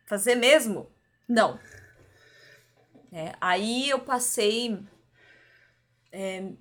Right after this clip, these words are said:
meses e meses pensando nisso, até que eu falei, "Mike, vamos fazer um podcast." E não é que a gente fez o podcast,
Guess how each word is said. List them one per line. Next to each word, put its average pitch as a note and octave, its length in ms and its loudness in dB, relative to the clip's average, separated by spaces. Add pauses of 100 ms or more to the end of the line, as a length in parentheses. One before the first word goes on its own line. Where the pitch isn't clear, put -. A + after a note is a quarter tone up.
(140)
meses A#3 840 -2 (920)
e C4+ 120 -10
meses G3 680 -6 (1120)
pensando C#4+ 540 -6
nisso, A#3 500 -8 (100)
até B3 300 -4
que B3 100 -10
eu D4+ 240 -8 (440)
falei, A#3+ 360 -4
"Mike, A3+ 360 0
vamos B3+ 240 -8
fazer A#3+ 200 -8
um C4 100 -10
podcast." - 760 -8 (2500)
E E4 500 0 (1080)
não B3+ 160 2
é G4 80 4
que G4+ 120 0
a D4 40 4
gente C4+ 300 -2
fez C4 420 0
o G3+ 60 -10
podcast, G3+ 880 0